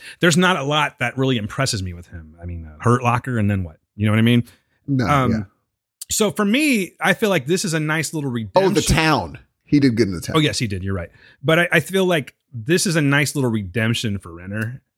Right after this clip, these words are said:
Speaker 1: and hopefully for Hawkeye. I don't know how it's gonna go so far, but I don't know, man. I, I'll st-, I'm sorry, I didn't mean to interrupt you, but it just seems to me like
Speaker 2: No, I
Speaker 1: this is
Speaker 2: think
Speaker 1: probably
Speaker 2: it's
Speaker 1: the
Speaker 2: a
Speaker 1: most I've liked him in a very long time.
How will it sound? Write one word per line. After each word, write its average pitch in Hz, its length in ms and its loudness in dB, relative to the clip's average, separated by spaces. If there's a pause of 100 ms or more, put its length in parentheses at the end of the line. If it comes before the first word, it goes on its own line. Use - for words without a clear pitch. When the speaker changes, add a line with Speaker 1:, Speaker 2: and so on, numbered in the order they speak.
(140)
Speaker 1:
and 123 220 0
hopefully 139 440 2
for 170 140 -6
Hawkeye. 196 520 0
I 135 100 2
don't 165 300 2
know 165 220 2
how 165 200 2
it's 160 100 -4
gonna 151 160 -4
go 180 380 -2
so 214 160 -4
far, 240 360 -2
but 139 440 0 (1040)
I 170 80 -4
don't 196 100 0
know, 208 160 2
man. 113 380 -4
I, 127 320 -4
I'll 165 80 0
st-, - 180 0
I'm 170 80 4
sorry, 143 200 2
I - 20 2
didn't 160 160 2
mean 156 80 4
to 131 60 6
interrupt 107 280 2
you, 98 60 -6
but 95 100 -6
it 98 60 -6
just 139 160 -2
seems 160 200 0
to 147 80 0
me 139 140 2
like 262 120 4
Speaker 2:
No, 262 80 6
I 214 80 4
Speaker 1:
this 226 100 2
is 262 60 -2
Speaker 2:
think 277 100 0
Speaker 1:
probably 196 140 2
Speaker 2:
it's 233 80 4
Speaker 1:
the 226 60 4
Speaker 2:
a 208 40 6
Speaker 1:
most 196 160 2
I've 156 120 -2
liked 135 320 -4
him 131 180 0
in 120 80 -4
a 113 40 -4
very 120 300 -4
long 104 220 -6
time. 101 220 -8